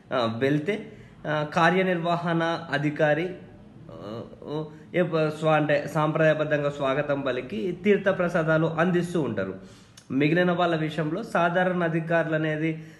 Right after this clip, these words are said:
స్వాగతం పలకడం, తీర్థప్రసాదాలు అందించడం జరుగుతూ ఉంటది. అయితే రమేష్ కుమార్ గారి పర్యటనలో తన పరిధి కాకపోయినా కూడా టీటీడీ జేఈఓ, జేఈఓ బసంత్ కుమార్ తన పరిధి కాకపోయినా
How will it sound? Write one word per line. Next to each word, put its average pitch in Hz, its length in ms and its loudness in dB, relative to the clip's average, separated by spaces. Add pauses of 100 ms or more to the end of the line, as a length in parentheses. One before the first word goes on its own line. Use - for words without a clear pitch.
(140)
స్వాగతం 156 460 2
పలకడం, 156 500 -4
తీర్థప్రసాదాలు 180 720 0
అందించడం 156 440 -2
జరుగుతూ 170 420 2
ఉంటది. 98 380 -2 (400)
అయితే 143 200 0
రమేష్ 156 400 2
కుమార్ 170 260 0
గారి 160 260 2
పర్యటనలో 147 800 -2 (380)
తన 165 320 2 (100)
పరిధి 180 340 2
కాకపోయినా 165 680 0
కూడా 151 300 -2
టీటీడీ 190 500 0
జేఈఓ, 165 480 0 (160)
జేఈఓ 160 500 2
బసంత్ 165 440 0
కుమార్ 107 260 -2 (760)
తన 156 160 6
పరిధి 156 440 2
కాకపోయినా 165 580 0